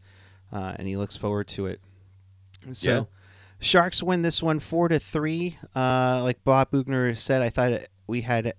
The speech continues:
Speaker 1: a little bit from every line tonight. All four lines contributed tonight. Um, good solid win, good solid sixty minute win. I think there were some hiccups, a-, and Washington was really coming on strong in the third period. But all in all, boys, uh,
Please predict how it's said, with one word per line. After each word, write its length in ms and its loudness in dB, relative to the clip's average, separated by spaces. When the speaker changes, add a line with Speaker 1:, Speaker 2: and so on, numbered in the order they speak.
Speaker 1:
a 80 -2
little 220 -4
bit 160 2
from 200 -8
every 280 -2
line 220 -4
tonight. 320 -4
All 200 -2
four 240 -4
lines 240 -4
contributed 720 -4
tonight. 380 -6
Um, 420 -8
good 180 2
solid 380 2
win, 240 0
good 240 -2
solid 380 0
sixty 400 -6
minute 340 -4
win. 340 -2
I 180 -4
think 300 -2
there 120 4
were 120 6
some 220 2
hiccups, 580 0
a-, 40 -2
and 500 0
Washington 520 2
was 180 0
really 260 -2
coming 280 -2
on 160 0
strong 320 -2
in 60 0
the 80 0
third 280 -4
period. 320 -4
But 80 -2
all 240 0
in 80 0
all, 140 0
boys, 460 0
uh, 380 0